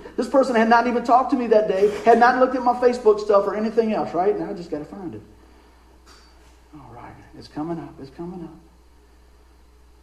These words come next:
And I thought that was so neat. Remember, 'cause I said, "You guys are preaching the message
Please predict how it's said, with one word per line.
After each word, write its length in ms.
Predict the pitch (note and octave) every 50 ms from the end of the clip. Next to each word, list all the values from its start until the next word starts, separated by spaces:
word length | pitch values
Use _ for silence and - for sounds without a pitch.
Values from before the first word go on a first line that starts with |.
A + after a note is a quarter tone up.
| _ _ _ _ _ _ _ _ -
And 80 | E3+
I 40 | F3+ F3
thought 220 | - F#3+ D#3 -
that 120 | F#3+ -
was 100 | D3 D3+
so 180 | - - A3 G#3
neat. 420 | F3+ E3+ F3 A#3+ B3+ - - - - - - - _ _
Remember, 260 | - E4 E4 F#4+ - F#4+
'cause 140 | D4+ C#4+
I 60 | D#4 -
said, 220 | - C4+ B3+ G#3+
"You 80 | D4 G4+
guys 220 | F#4 D#4 A#3 G#3+
are 60 | G#3+
preaching 320 | - - C4 A#3 - B3+ A#3
the 60 | B3+
message 540 | D#4 F#4+ G#4+ G#4+ - - D4 - - -